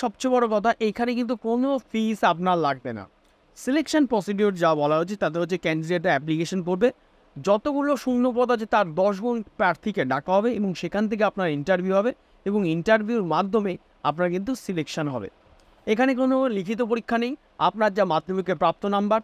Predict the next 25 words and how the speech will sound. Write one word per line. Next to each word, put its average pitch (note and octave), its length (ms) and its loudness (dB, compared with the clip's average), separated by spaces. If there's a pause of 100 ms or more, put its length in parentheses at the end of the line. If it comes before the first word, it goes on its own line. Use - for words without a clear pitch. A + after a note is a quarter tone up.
তাতে D#3+ 280 -2
আপনার E3+ 260 -4
নব্বই F3 380 0
পার্সেন্ট A#3 400 0
ওয়েটেজ G#3+ 380 0
আছে, B3+ 120 -6 (340)
আর D3+ 80 2 (200)
ইন্টারভিউতে A#3 540 0
থাকবে A#3+ 180 0 (200)
আর F#3+ 80 2 (380)
টেন G3+ 220 2
পার্সেন্ট। A#2 340 -4 (580)
আমরা C4+ 280 4 (100)
দেখে G#3+ 200 -2
নেব F#3 120 -2 (160)
এবার E3+ 180 2 (300)
কীভাবে A#3 340 2 (100)
আপনি B3 160 -2 (180)
ফর্ম F3 220 0
ফিল D#3+ 160 -2
আপ - 120 -6
করবেন। G#2 240 -10 (440)
এইটা C4 220 2
হচ্ছে B3+ 260 2
আপনার G3+ 180 -2